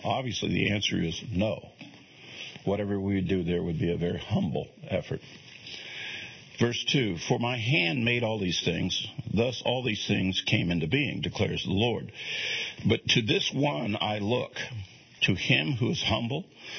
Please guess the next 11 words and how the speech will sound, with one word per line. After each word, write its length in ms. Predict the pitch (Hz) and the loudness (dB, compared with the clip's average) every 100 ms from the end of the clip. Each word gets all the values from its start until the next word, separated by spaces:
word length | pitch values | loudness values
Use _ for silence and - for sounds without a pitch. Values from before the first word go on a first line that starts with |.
| - - - | -10 -4 0
and 220 | 98 92 | 0 0
contrite 640 | - 240 - - 110 104 | 0 0 0 2 2 2
of 100 | 90 | 0
spirit 560 | - - 110 120 135 - - | 0 2 2 2 -2 -8 -4
and 160 | - 139 | 0 2
who 120 | 156 | 0
trembles 600 | - 110 107 110 107 - - - | 0 0 0 -2 -4 -6 -10 -6
at 200 | 82 - | -6 -4
my 160 | 78 78 | -4 -2
word." 320 | 82 - - - - - - - - - - - - - - - - - - - | -2 -2 -6 -8 -12 -20 -20 -20 -20 -20 -18 -18 -18 -20 -20 -20 -20 -20 -20 -8
Um, 500 | - 98 95 90 80 | -2 0 0 -2 -6